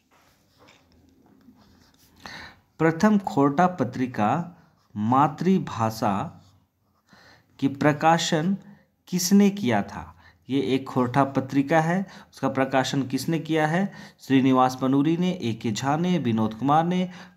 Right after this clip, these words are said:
फूलचंद महतो ने। तो इसका किसने किया है? ऑप्शन नंबर ए, श्रीनिवास पनूरी, जिसके राइटर हैं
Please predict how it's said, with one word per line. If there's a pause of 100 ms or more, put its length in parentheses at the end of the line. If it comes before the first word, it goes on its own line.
फूलचंद
महतो
ने। (580)
तो
इसका
किसने
किया
है? (340)
ऑप्शन
नंबर (500)
ए, (440)
श्रीनिवास
पनूरी, (400)
जिसके
राइटर
हैं